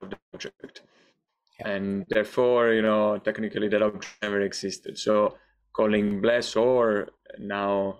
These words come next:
Speaker 1: I guess, start lifetime as, you'd allow it to be used without undefined behavior in a way. This start, start lifetime as would kind of call the constructor.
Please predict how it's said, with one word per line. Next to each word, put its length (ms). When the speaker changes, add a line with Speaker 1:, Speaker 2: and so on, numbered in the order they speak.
Speaker 1:
I 80
guess, 240
start 580
lifetime 500
as, 340
you'd 600
allow 480
it 380
to 80
be 160
used 760
without 400
undefined 420
behavior 380
in 200
a 80
way. 420
This 320
start, 640
start 220
lifetime 400
as 340
would 300
kind 200
of 200
call 260
the 80
constructor. 640